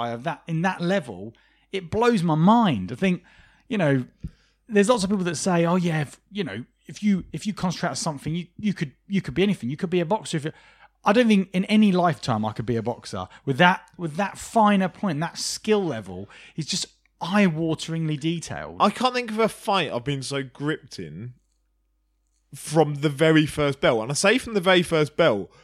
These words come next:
Speaker 2: because Tyson ran to the centre of that ring on the very first bell.
Speaker 1: <laughs>
Speaker 2: And immediately I sat at, like, four o'clock in the morning thinking,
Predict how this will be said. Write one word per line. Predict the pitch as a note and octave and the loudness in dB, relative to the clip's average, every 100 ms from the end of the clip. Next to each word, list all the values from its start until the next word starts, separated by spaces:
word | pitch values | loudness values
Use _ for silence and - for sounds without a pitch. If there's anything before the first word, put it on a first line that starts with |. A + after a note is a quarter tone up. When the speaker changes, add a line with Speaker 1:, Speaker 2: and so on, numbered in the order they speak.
| _ - | _ -10
Speaker 2:
because | - F#3+ | -2 -2
Tyson | - G3 A3 - F3+ D3+ D#3 | 0 -2 -2 -2 -2 -4 0
ran | G#3+ F3+ A2+ G2+ | 0 0 -4 -10
to | - C3+ | -8 -2
the | C3+ | -2
centre | - F#3+ F3 D3 | -2 -4 -2 -2
of | |
that | D3 C3 | 0 0
ring | C#3+ F#3 G#2 F2 F2 _ | 2 0 0 -10 -14 _
on | E3+ F3 | 2 4
the | E3 | 6
very | D#3+ D#3+ | 6 6
first | C#3+ D3+ D3 - | 6 4 4 4
bell. | F3 D3+ F#2 E2+ | 4 4 2 -6
Speaker 1:
<laughs> | - - E3 - C#3 D#3 - - - | -10 -12 -12 -14 -18 -20 -20 -20 -6
Speaker 2:
And | F3 A3 | 0 0
immediately | A#3 B3 C#4 C#4+ A#3 F3+ B2 B2+ A2 G2 - | 2 2 6 8 8 6 4 0 -2 -6 -4
I | - | -2
sat | E3 - - D#4 F3+ | 0 -2 0 2 4
at, | D3+ | 4
like, | D#3+ D#3 C#3+ | 4 4 2
four | - A#3 A3 | 2 6 6
o'clock | G#3+ G#3 | 4 -2
in | G#3 | 0
the | G3+ | 2
morning | A3 B3 F#3+ C3 | 4 4 4 2
thinking, | D3 D3 D#3 D3 | -2 0 -2 -2